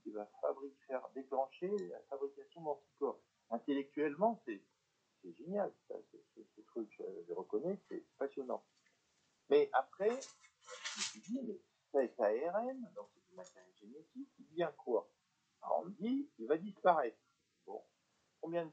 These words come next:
temps ? Bah, c'est pas trop. Bon, mais sur le moyen terme et le long terme, ça donne quoi ?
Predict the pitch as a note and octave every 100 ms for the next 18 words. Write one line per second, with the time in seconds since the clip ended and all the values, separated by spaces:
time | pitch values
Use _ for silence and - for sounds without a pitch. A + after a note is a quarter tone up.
0 | - C#3 A2 - _ _ _ _ _ _
1 | - - - - - - _ _ _ -
2 | - - - - - D4+ _ _ _ _
3 | _ _ _ - - - _ _ - G3+
4 | - D#3+ F3 E3+ F3 F3+ F3+ E3+ F#3+ G3+
5 | F3 E3 D#3+ - D3+ C#3+ - - C#3 -
6 | - C3 B2